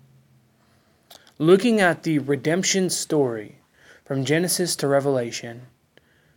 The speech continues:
In order for us to see how God is going to redeem his people, we had to start from the beginning. Well, the creation account is a pretty happy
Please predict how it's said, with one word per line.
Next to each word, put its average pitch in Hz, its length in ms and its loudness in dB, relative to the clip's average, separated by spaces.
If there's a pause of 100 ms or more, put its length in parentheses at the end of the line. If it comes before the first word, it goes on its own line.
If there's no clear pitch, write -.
(460)
In 135 120 -4
order 160 200 2
for 160 220 2
us 147 200 2
to - 120 -6
see 147 400 0
how 135 200 0
God 139 240 0
is 135 120 -4
going 135 340 -4
to 123 400 -6
redeem 151 560 -4
his 151 160 -6
people, 123 440 -6
we 123 120 -6
had 127 220 -6
to 135 60 -6
start 117 400 -4
from 120 380 -10 (120)
the 131 180 -12
beginning. 135 460 -2 (2000)
Well, 185 300 6
the 151 220 -2
creation 208 460 4
account 160 380 2
is 147 260 -2
a 151 200 0
pretty 165 580 0
happy 151 560 -2